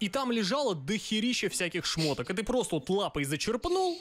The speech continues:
все, что урвал, за копейки отдают. Однако, как и на рынке, есть нюанс. Я, знаете ли, не понял, то ли я слишком хорош, то ли че-то тут не так, но девяносто девять процентов шмоток были в разы хуже, чем надетые на мне. И это даже мальца дезморалило, потому как я начал ощущать, что я слабею, и шмоточный импрув был необходим.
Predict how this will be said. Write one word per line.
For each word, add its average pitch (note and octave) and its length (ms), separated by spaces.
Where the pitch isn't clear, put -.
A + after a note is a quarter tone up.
все, B3 180
что - 200
урвал, C#4+ 340
за F3 120
копейки F#3+ 400
отдают. A#2+ 460
Однако, B3+ 640
как G#3 280
и G3 40
на F3 180
рынке, D4+ 320
есть F#3+ 380
нюанс. B2 640
Я, D#4 260
знаете C#4+ 320
ли, B3+ 140
не C4 120
понял, E3 400
то F#3+ 160
ли C4+ 140
я D3+ 460
слишком A3+ 440
хорош, G#3 460
то A#3 140
ли B3+ 160
че-то G#3 320
тут F3+ 240
не F3+ 100
так, D4 340
но F#3+ 120
девяносто G#3+ 500
девять F3 400
процентов D3+ 480
шмоток G3 460
были F#3 240
в C3+ 160
разы E3+ 320
хуже, A3+ 400
чем F3 220
надетые D3+ 460
на C#3+ 120
мне. C#3 340
И G3+ 80
это D4 260
даже A#3+ 320
мальца B3 460
дезморалило, G3 1000
потому G#3 340
как G#3 180
я G3+ 80
начал G#3 280
ощущать, G#3 380
что - 140
я G3 100
слабею, F3 640
и C3 120
шмоточный F#3 640
импрув G#3+ 380
был E3+ 200
необходим. E3+ 720